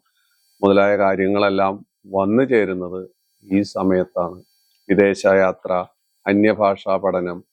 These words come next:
ആ, കേതുവിൻ്റെ കലാമിറ്റി ആണെങ്കിൽ തീപ്പൊള്ളലേൽക്കുക, അതുപോലെ മറ്റു പല കാര്യങ്ങൾ, ഗ്യാസ്, വൈദ്യുതി മുതലായതിൽ നിന്ന് അപകടങ്ങൾ ഉണ്ടാവുക, ഇങ്ങനെയൊക്കെയുള്ള കാര്യങ്ങൾ സാധാരണ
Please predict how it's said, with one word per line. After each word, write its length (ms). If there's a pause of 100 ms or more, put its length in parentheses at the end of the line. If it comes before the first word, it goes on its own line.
(480)
ആ, 60 (140)
കേതുവിൻ്റെ 500 (600)
കലാമിറ്റി 480 (100)
ആണെങ്കിൽ 320 (340)
തീപ്പൊള്ളലേൽക്കുക, 800 (760)
അതുപോലെ 420
മറ്റു 240
പല 160
കാര്യങ്ങൾ, 460
ഗ്യാസ്, 440
വൈദ്യുതി 580 (100)
മുതലായതിൽ 440
നിന്ന് 200 (100)
അപകടങ്ങൾ 600
ഉണ്ടാവുക, 400 (600)
ഇങ്ങനെയൊക്കെയുള്ള 480
കാര്യങ്ങൾ 360
സാധാരണ 560